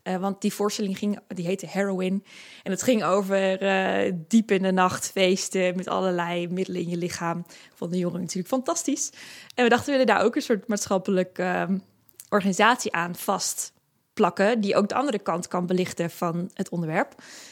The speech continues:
Eh, dus die organisatie hadden we aangesproken van, "Goh, willen jullie met ons jongeren dan een workshop komen doen en, hè,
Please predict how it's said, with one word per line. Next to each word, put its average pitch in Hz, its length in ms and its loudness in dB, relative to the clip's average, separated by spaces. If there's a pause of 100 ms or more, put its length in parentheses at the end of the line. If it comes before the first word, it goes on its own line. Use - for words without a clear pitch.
(340)
Eh, 190 300 -2
dus 196 160 -2
die 233 120 2
organisatie 226 600 2
hadden 202 220 2
we 185 280 2 (420)
aangesproken 226 500 4
van, 214 160 -2
"Goh, 233 160 4
willen 214 180 6
jullie 233 160 4
met 214 180 0
ons 202 180 -2
jongeren 214 540 4
dan 196 260 2
een 175 180 -6
workshop 208 340 2
komen 190 280 2
doen 190 360 4
en, 170 220 -4
hè, 190 220 0